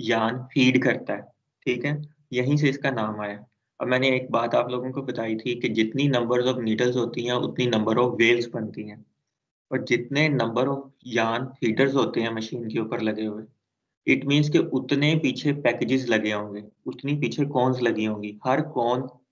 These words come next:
अपना एक धागा, हर cone के ऊपर एक ही धागा होता है, वो अपना एक एंड जो है वो एक जाके yarn feeder को प्रोवाइड कर देता है, ठीक है? So जितने yarn feeder होंगे,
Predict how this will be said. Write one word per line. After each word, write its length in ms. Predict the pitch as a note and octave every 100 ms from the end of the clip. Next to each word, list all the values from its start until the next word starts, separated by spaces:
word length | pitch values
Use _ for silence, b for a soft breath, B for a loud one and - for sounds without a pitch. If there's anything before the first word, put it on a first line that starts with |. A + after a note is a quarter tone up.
| -
अपना 440 | C3 - C3 C#3+ -
एक 220 | B2 C3+
धागा, 440 | C3+ A#2 G#2 A#2 -
हर 140 | D3+ D#3
cone 220 | D#3 D3+
के 60 | D3
ऊपर 180 | D#3
एक 140 | F#3+ F3+
ही 60 |
धागा 260 | C3+ A2+ G#2
होता 260 | A2+ A2 -
है, 120 | - _ _ _ _ _ C3+
वो 100 | C3+
अपना 480 | - - C#3+ D3+ -
एक 260 | C#3 D3+ C#3+
एंड 220 | C3 B2+
जो 100 | B2+
है 140 | A#2+
वो 240 | B2 C#3+ -
एक 320 | B2+ B2+ - B2
जाके 280 | A2+ A2
yarn 340 | A#2+ A2 G#2+ G#2+
feeder 240 | A2+ -
को 120 | A2+
प्रोवाइड 420 | A#2 A2+ G#2 G#2+ -
कर 160 | G#2
देता 300 | G2+ - -
है, 60 | - _ _ _
ठीक 200 | B2+ A#2+
है? 220 | E3 - - _ _ _ -
So 120 | D3 A2
जितने 400 | A#2 A#2+ C#3+ D#3
yarn 380 | B2+ A2+ A#2+
feeder 340 | C3 B2 A#2+ C3
होंगे, 480 | A#2+ A2+ A#2 C3